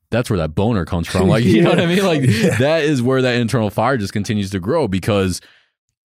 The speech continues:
Speaker 1: I overcame this and it was stupid hard. Like, the hardest battles that you have to fight are always the most rewarding once you win 'em.
Speaker 2: Yeah.
Speaker 1: Imagine if there were no battles.
Speaker 2: Yeah, I would never be thankful for anything.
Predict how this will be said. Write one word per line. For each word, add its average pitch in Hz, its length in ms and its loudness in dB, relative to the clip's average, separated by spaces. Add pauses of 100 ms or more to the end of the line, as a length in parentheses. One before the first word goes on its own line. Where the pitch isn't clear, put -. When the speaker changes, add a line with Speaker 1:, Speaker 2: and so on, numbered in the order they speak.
(100)
Speaker 1:
I 107 80 -2
overcame 113 480 0
this 87 240 -2
and 101 200 -4
it 117 40 0
was 98 180 -4
stupid - 1000 -6
hard. 95 380 0
Like, 104 160 -2
the 113 140 0
hardest 139 480 -2
battles 101 420 0
that 92 100 -4
you 101 120 -2
have 95 80 -4
to 90 100 -6
fight 98 420 -4 (960)
are 101 140 -2
always 107 340 0
the 95 60 -2
most 95 260 -2
rewarding 95 440 -2
once 87 240 -4
you 85 100 -6
win 117 200 -4
'em. 69 200 -10 (340)
Speaker 2:
Yeah. 82 380 -6
Speaker 1:
Imagine 127 380 -2
if 131 40 -4
there 127 140 -2
were 131 160 0
no 117 100 -2
battles. 98 580 -4 (1000)
Speaker 2:
Yeah, 123 200 -2
I 131 140 0
would 123 180 0
never 131 240 0
be 123 240 0
thankful - 840 -6
for 107 200 -4
anything. 113 540 -6